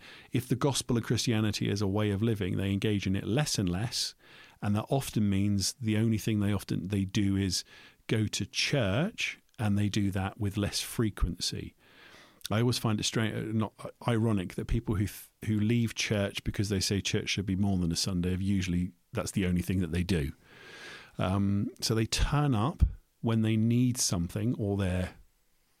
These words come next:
there's nothing else going on. Um,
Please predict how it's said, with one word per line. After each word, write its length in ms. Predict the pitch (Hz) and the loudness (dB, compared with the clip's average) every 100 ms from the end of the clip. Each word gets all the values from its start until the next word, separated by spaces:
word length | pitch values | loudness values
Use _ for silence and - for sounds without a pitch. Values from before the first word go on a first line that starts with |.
| _ _ | _ _
there's 160 | 107 90 | -4 -2
nothing 260 | - 98 | -4 -2
else 200 | 87 95 | -2 -2
going 320 | - 107 92 87 | -4 -4 -2 0
on. 260 | 90 160 - - - - - - - - - - | 2 0 -2 -18 -20 -20 -20 -16 -16 -16 -16 -4
Um, 580 | 110 104 104 104 104 | 0 2 2 2 2